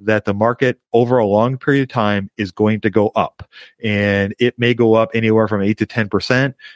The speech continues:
I think over the last hundred years, including dividends, it's been in the eight to ten percent, depending on which study you look at.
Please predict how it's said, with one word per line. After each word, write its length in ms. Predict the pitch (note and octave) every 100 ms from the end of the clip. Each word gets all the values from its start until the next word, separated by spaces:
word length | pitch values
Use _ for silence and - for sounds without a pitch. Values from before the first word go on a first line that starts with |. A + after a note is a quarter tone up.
| -
I 80 | A2
think 180 | A#2+
over 160 | A#2 G#2
the 80 | G2+
last 260 | G2+ G2
hundred 280 | - A2 G2+
years, 320 | G#2 A#2 A2
including 420 | F#2+ - A#2+ G2+ E2+
dividends, 540 | G#2+ A#2+ A#2 A#2 G#2
it's 160 | G2 -
been 240 | G#2+ G#2+
in 140 | G2+
the 260 | G2 G2 F#2 - - - -
eight 160 | A2+
to 80 | G#2+
ten 200 | - A2
percent, 380 | G#2 G2 A2 A2
depending 380 | G2 A2 G#2 G2
on 100 | F#2
which 180 | F#2+ -
study 300 | - G2+ G2+
you 160 | G#2+
look 200 | A2 A#2
at. 220 | B2+ C3+